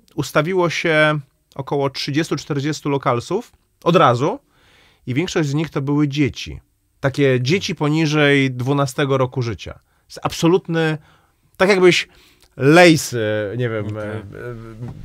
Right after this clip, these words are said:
Speaker 1: ja, ja bardzo lubiłem chipsy, jak byłem mały, więc to ta-, dla mnie taki, e,
Speaker 2: Gumy
Speaker 1: rarytas,
Speaker 2: turbo.
Speaker 1: smakołek, nie?
Speaker 2: <laughs>
Speaker 1: Dokładnie.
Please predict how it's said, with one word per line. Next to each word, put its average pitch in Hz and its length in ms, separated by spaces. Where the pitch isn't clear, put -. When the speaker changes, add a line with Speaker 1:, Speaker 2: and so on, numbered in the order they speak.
Speaker 1:
ja, 131 240
ja 135 160
bardzo 127 260
lubiłem 117 460
chipsy, - 340
jak 104 140
byłem 104 240
mały, 104 420
więc 107 380
to 113 120
ta-, 113 120
dla 120 260
mnie 131 120
taki, 123 240
e, 120 40
Speaker 2:
Gumy 120 240
Speaker 1:
rarytas, 151 500
Speaker 2:
turbo. 160 140
Speaker 1:
smakołek, 147 540
nie? 123 160
Speaker 2:
<laughs> 143 380
Speaker 1:
Dokładnie. 104 460